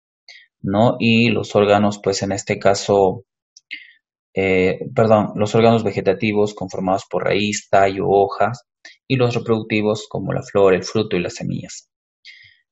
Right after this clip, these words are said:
¿No? Dentro de los órganos vegetativos, pues, está la raíz, que cumple funciones de fijación, absorción, almacenamiento, el tallo, que cumple función de sostén y transporte, mientras que las hojas, pues, cumplen función de fotosíntesis, ¿no?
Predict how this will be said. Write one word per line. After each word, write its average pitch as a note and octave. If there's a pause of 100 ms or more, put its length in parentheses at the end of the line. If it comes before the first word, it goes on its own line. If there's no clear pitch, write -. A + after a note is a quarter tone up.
¿No? B2+
Dentro A#2
de G#2
los G#2
órganos A2
vegetativos, G2
pues, F2+
está G2
la F#2+
raíz, F#2
que G2
cumple G2+
funciones F#2+
de -
fijación, G#2
absorción, G2+
almacenamiento, F#2+ (600)
el G2+
tallo, G#2+
que F#2
cumple F#2+
función F#2
de F#2
sostén G#2+
y F#2
transporte, G#2
mientras -
que F#2
las F#2
hojas, F#2+
pues, F2+
cumplen F#2+
función F#2
de G2+
fotosíntesis, F#2
¿no? A2